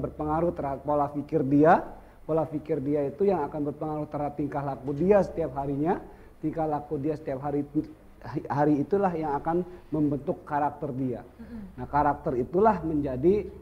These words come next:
Speaker 1: karakternya kampus. Karakternya kampus dicerminkan daripada karakter mahasiswanya.
Speaker 2: Mm-mm.
Speaker 1: Jadi kalau mahasiswanya juga, eh, mayoritasnya males, berarti karakter kampusnya males.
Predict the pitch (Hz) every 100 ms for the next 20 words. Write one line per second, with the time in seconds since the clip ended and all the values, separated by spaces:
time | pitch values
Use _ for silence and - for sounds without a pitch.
0 | - 143 139 135 - 151 147 143 127 120
1 | 110 139 165 165 165 170 170 165 202 254
2 | - - - 151 180 160 160 156 - 208
3 | 202 170 156 156 175 156 147 - 143 139
4 | 127 131 127 131 123 127 120 113 226 208
5 | 120 160 175 175 170 165 170 156 175 165
6 | 160 143 143 170 160 - - - - -
7 | - 135 139 151 165 160 160 160 156 -
8 | 160 151 139 147 226 339 - 127 127 190
9 | 160 143 147 135 139 127 139 156 147 143
10 | 143 131 -